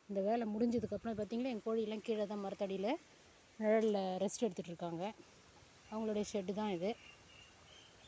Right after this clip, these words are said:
ரெடி பண்ணிகிட்ருக்கோம். ரெடி பண்ணதும் வேற வீடியோ எடுத்து நான் போடுறேன். எங்க பவுல்ட்ரி ஃபார்ம்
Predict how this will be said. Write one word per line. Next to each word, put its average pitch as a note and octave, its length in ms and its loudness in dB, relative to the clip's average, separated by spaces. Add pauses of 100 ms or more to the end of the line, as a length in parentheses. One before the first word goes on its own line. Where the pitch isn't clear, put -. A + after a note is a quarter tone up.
(140)
ரெடி A3 200 4
பண்ணிகிட்ருக்கோம். G3+ 640 -2
ரெடி B3+ 280 0
பண்ணதும் C4 460 2 (220)
வேற G3+ 240 0
வீடியோ F#3+ 300 2
எடுத்து F3+ 280 0 (340)
நான் F#3 200 -6
போடுறேன். G3 380 0 (540)
எங்க B3 160 0
பவுல்ட்ரி B3 360 4
ஃபார்ம் A3 260 0